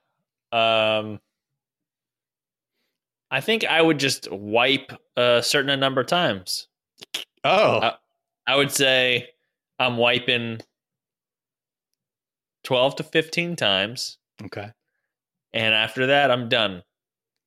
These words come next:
Speaker 1: And if I, if I pull up my pants and they're, I still feel uncomfortable, then I pull 'em right back down and I go back to work.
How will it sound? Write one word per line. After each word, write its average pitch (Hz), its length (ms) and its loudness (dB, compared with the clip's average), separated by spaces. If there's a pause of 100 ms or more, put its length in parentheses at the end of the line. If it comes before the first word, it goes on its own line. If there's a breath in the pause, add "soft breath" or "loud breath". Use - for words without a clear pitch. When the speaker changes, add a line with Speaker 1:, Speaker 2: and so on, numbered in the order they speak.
(560)
Speaker 1:
And 107 120 -6
if 101 180 -6
I, 98 220 2
if 92 100 -6 (800)
I 104 100 0
pull 131 240 0
up 123 80 0
my 123 160 0
pants 127 760 -4 (500)
and 92 640 -2 (320)
they're, 90 400 -2 (180)
I 92 140 -8
still 113 340 -2
feel 113 680 0 (760)
uncomfortable, 143 960 0 (1120)
then 92 140 -4
I 98 220 0 (600)
pull 101 160 0
'em 104 80 -2
right 110 180 0
back 120 280 2
down 123 280 2
and 101 80 0
I 95 60 0
go 107 180 0
back 107 300 -2
to 120 100 -2
work. 101 440 -2